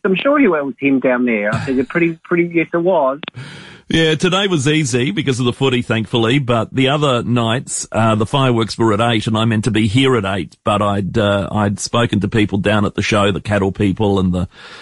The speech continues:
Speaker 2: you know, the, the pigeon people and the entertainment people and the horticulture people, so, uh, some of that played while I was making my way back.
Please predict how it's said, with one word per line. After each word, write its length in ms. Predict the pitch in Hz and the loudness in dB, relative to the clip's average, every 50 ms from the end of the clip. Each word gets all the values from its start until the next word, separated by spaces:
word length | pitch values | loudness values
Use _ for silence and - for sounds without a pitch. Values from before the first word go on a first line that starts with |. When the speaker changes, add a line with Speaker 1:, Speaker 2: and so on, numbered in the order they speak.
| - - - - | -20 -12 -4 -2
Speaker 2:
you 80 | - 120 | 0 2
know, 160 | 120 110 113 | 4 4 4
the, 200 | 113 113 107 95 - | 4 2 2 0 0
the 100 | - 110 | -2 0
pigeon 400 | 98 139 139 123 104 135 127 113 | 2 2 2 2 2 2 2 2
people 460 | 92 120 123 123 - 131 131 120 117 | 2 2 2 2 2 0 0 0 0
and 180 | 110 110 110 107 | 0 0 -2 0
the 420 | 113 113 113 110 110 113 113 104 - - - - - - - | 0 0 0 0 0 0 -2 -2 -4 -6 -10 -14 -14 -12 -8
entertainment 800 | - 52 92 131 123 120 107 - 120 117 120 127 127 120 123 - | -4 -2 0 0 2 0 0 0 0 2 2 2 2 2 2 0
people 500 | - - 120 117 107 - 131 117 113 110 | 0 0 0 0 0 0 0 0 0 0
and 160 | 107 101 101 - _ _ - - - - - | 0 0 -2 -4 _ _ -20 -20 -20 -8 -2
the 100 | - 104 | 0 2
horticulture 640 | 104 120 135 139 131 107 - 127 117 117 101 - 117 | 2 4 4 2 2 2 0 0 0 0 -2 -2 -2
people, 400 | - 117 113 113 104 - 120 110 | 0 0 0 0 0 0 -2 -4
so, 440 | - - - 113 110 107 110 110 110 | -2 -2 0 0 2 2 2 0 0
uh, 60 | 110 | 0
some 220 | 95 - 151 135 | 0 0 0 2
of 80 | 123 107 | 2 2
that 220 | 110 110 - - | 0 0 -2 -4
played 400 | - 113 107 92 95 98 95 92 | -4 -2 -2 0 0 0 -2 -2
while 200 | - 98 104 101 | 0 0 0 2
I 60 | 101 98 | 2 0
was 180 | 98 92 92 | -2 -2 -2
making 320 | - 101 95 92 - 101 98 | -2 -2 -2 0 0 2 2
my 60 | 98 | 2
way 200 | 98 101 98 95 | 2 2 2 0
back. 420 | 92 95 104 101 92 - - - | 0 0 0 0 0 -2 -6 -14